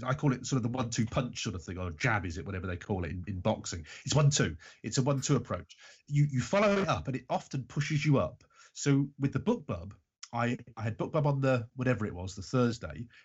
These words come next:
and then I followed it up with a free Booksy and something else. And it meant that in the free, I got number one in the thrillers. And I was all over the world, number one,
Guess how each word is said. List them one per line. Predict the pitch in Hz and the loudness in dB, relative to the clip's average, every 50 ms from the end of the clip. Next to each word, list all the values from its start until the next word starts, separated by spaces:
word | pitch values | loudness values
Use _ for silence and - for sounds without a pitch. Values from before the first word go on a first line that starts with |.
| - - | -10 -4
and | 107 127 | 0 2
then | 123 | 2
I | 123 120 | 2 0
followed | - - 156 151 151 143 143 | 0 0 2 4 4 4 4
it | - | 2
up | 123 123 - | 0 -2 -2
with | 120 117 110 | -4 -6 -2
a | 117 110 104 101 | -2 -2 -2 -2
free | - - - 143 135 135 | -4 -2 0 2 2 2
Booksy | - 123 120 - - - 120 113 | 2 -2 -4 -4 -6 -4 -2 -2
and | 107 - | -2 -2
something | - 107 95 - 113 110 113 | -2 -4 -2 0 0 2 2
else. | 107 90 80 78 - | 2 2 0 -2 -2
And | 107 117 | -4 -2
it | - | 0
meant | 123 147 180 - 131 | 2 0 0 0 -2
that | 120 110 | -2 -2
in | 120 117 110 | -2 -2 -2
the | 110 | -4
free, | - - - 185 202 214 - - 147 | -6 -4 -2 0 0 0 0 -2 -2
I | - 113 | -2 -2
got | - 131 135 - - - | -2 -2 -4 -6 -8 -4
number | 135 135 127 131 127 | -2 0 2 2 2
one | 123 139 131 | 2 4 4
in | 127 | 4
the | 123 117 | 2 2
thrillers. | - - - 175 151 107 92 82 - - - - - - _ - | -2 0 2 2 2 2 0 -2 -6 -12 -18 -20 -20 -20 _ -4
And | 120 | 0
I | |
was | 117 127 | 2 2
all | 170 175 | 4 4
over | 160 160 147 139 | 4 2 2 2
the | 135 120 | 0 0
world, | 135 160 151 147 135 | 2 2 2 2 2
number | 113 104 92 95 92 | 0 -4 -6 -6 -8
one, | 92 98 90 85 87 | -6 -6 -6 -6 -6